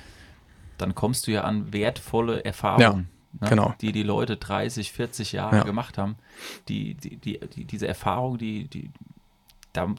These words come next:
Speaker 1: die, die, die, du musst diese Erfahrung, wirst du auch durch das beste Tool der Welt erst, du musst
Speaker 2: Nee.
Speaker 1: Erfahrung machen.
Speaker 2: Genau.
Speaker 1: Nur das transformiert dich wirklich auch irgendwie, äh, <laughs>
Speaker 2: Ja.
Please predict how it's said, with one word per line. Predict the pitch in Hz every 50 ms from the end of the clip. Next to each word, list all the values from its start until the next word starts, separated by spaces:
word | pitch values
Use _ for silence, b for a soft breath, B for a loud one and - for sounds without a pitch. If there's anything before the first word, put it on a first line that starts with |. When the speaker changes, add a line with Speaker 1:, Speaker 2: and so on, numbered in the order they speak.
| - - -
Speaker 1:
die, | - 85
die, | - - 95
die, | 101 110 107
du | - 104 107 104
musst | 110 143 147 - -
diese | 131 120 117
Erfahrung, | 80 - - - 104 113 123 127 123 120
wirst | 123 123 -
du | - 85
auch | - 110 104 - -
durch | - 113 110 -
das | - 107
beste | - - 113 123 - 127
Tool | - - 127 123
der | 120 113 110
Welt | 117 131 127 120
erst, | - - 104 - - -
du | 113
musst | 107 110 104 -
Speaker 2:
Nee. | - -
Speaker 1:
Erfahrung | - - - 127 139 135 120 101 92
machen. | 85 85 - - -
Speaker 2:
Genau. | - 117 110 - - - - - - _
Speaker 1:
Nur | 110 107 107
das | - - 123 123 - - - - - - - - - -
transformiert | - - 101 104 - - - 104 104 113 117 -
dich | 110 - -
wirklich | 113 110 - 117 113 -
auch | 98 98
irgendwie, | - 95 104 120 110 107 104 101 101 95
äh, | - - 87 95 92 90 90 92 90 - _ _ _ _ _ _
<laughs> | - 90 - -
Speaker 2:
Ja. | - 107 98